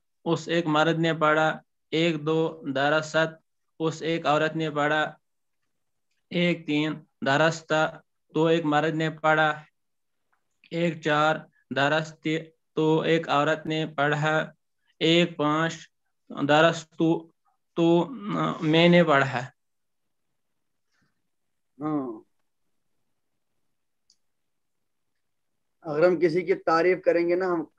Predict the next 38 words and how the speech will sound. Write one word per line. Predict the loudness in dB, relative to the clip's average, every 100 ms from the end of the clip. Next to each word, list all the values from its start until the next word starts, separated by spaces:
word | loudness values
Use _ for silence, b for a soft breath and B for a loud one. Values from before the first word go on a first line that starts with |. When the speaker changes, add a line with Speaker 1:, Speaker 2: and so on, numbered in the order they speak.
| _
Speaker 2:
अगर | -4 0
हम | 0
किसी | 0 -2
को | 0
कहेंगे, | 2 4
"ये | 4
वक्त | 4 2 0 -4
का | 0 0
इब्ने | 2 0 2
अय्यूब | 2 4 4 4
है", | -2 -8 -12 _ _ _ _ _ _ _ _ _ _ _
तो | _ _ -2 0 0 -4
इसका | -8 -4
मतलब | -4 -4 -4
है | -4
कि | -2
बड़ा | -4 -6 _ 0 2 2 -2 _ _ _ -12
इसने | -10 0 2
इस | 2 2
जमाने | 2 2 2
में | 2
सब्र | -2 -4 0 -2
की | 0 -2
मिसाल | -2 0 -2
कायम | -2 -6 -10 -10 -14
की | -20
है। | -20 _ _ _ _ -20 -20 -20 _ _ _ _ _ _ _ _ _ _ _ _ _ _ _ _ _ _
अगर | -6 -4
हम | -2
किसी | -2 -2
को |
कहेंगे, | 0 0
"ये | 0 0 -2 -4
वक्त | -6 -4 -4
का | -2
इब्ने | 0 0 0 2
अय्यूब | 2 4 2 0
है" | -6 -14